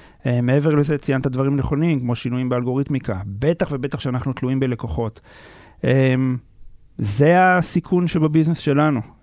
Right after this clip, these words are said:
אה, בכל ביזנס יש סיכון. אם עכשיו, אם היום הייתי עובד על, אה, על מוצר, אה, ומשקיע מיליונים ב-R and D,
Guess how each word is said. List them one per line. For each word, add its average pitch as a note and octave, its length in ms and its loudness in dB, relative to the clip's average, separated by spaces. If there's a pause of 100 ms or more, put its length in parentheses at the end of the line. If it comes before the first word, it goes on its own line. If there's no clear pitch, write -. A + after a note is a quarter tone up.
אה, G#2+ 100 -2
בכל D3 280 2
ביזנס D3 320 0
יש C3 120 -4
סיכון. E3 440 0
אם C3 80 0
עכשיו, C3 320 -2
אם C3 100 0
היום C3 180 0
הייתי C#3 200 0
עובד B2+ 300 0
על, B2+ 160 0
אה, A2+ 200 0
על A#2+ 100 -4
מוצר, A#2 440 0 (760)
אה, G#2 280 -2
ומשקיע A2 1000 0
מיליונים C3 580 0
ב-R B2 220 2
and B2 200 -2
D, C3+ 40 0